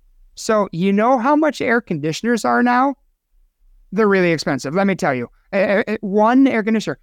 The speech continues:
at least the house we're now has one air conditioner. The house we moved from had two. So good night. But anyway, and I won't even go today, Anthony, into planned obsolescence and why this is all horse crap with these air conditioners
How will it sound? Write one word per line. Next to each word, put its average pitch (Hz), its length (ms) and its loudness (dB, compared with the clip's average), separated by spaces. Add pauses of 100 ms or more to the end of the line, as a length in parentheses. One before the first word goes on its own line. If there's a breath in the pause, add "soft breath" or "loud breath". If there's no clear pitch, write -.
(180)
at 180 120 -2
least 214 220 0
the 208 60 2
house 185 220 0
we're 180 120 -2
now 185 220 2
has 156 200 -2
one 175 220 0
air 165 120 0
conditioner. 156 640 -2
The 175 80 0
house 165 220 0
we 160 120 0
moved 170 240 0
from 156 160 -2
had 139 260 -4
two. 160 420 0 (240)
So 143 260 -2
good 175 200 0
night. 160 300 0 (100)
But 208 120 -2
anyway, 202 360 2
and 185 100 -2
I 190 120 2
won't 262 200 2
even 196 200 0
go 175 180 2
today, 151 420 -2
Anthony, 165 460 -4
into 170 260 0
planned 165 380 0
obsolescence 156 760 -2
and 143 180 -4
why 156 260 0
this 151 160 -2
is 147 140 -6
all 151 260 0 (220)
horse 175 320 0
crap 151 360 -2
with 156 100 -2
these 151 180 -2
air 151 120 2
conditioners 151 460 -4